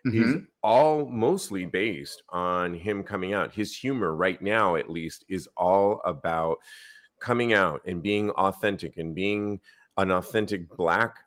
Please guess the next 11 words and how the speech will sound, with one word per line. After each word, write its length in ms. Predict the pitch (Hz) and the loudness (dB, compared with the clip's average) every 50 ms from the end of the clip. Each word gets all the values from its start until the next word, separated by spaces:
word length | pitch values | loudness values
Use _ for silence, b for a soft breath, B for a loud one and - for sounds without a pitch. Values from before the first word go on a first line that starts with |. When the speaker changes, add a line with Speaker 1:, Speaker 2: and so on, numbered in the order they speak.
| _ | _
Speaker 1:
man. 600 | - 85 80 78 76 76 76 76 76 78 78 78 76 b b b b b | -10 -8 -6 -4 -4 -4 -4 -4 -6 -6 -6 -8 -10 b b b b b
He 160 | - 117 107 | -6 -6 -4
says 500 | - - - 139 151 147 127 113 98 - - - - _ _ _ | 0 4 6 6 8 8 6 4 2 -2 -6 -14 -18 _ _ _
further 360 | - 123 117 110 110 107 104 | 0 2 2 4 4 4 4
on 460 | 107 113 120 113 104 104 101 101 98 | 4 4 4 4 4 4 2 0 -2
in 500 | 92 - - 101 98 98 98 98 95 90 - | -4 -4 -2 -2 0 0 -2 -4 -6 -6 -6
the 80 | 87 95 | -8 -8
sh-, 140 | 90 - - - | -8 -8 -12 -14
the 140 | 92 85 | -12 -10
Showtime 540 | 85 - - 113 127 143 - 120 98 87 87 | -10 -6 -2 -2 -2 -2 0 0 -2 -2 -2
show, 520 | - - - 92 90 87 87 87 87 87 | -4 -2 2 2 4 4 4 4 2 0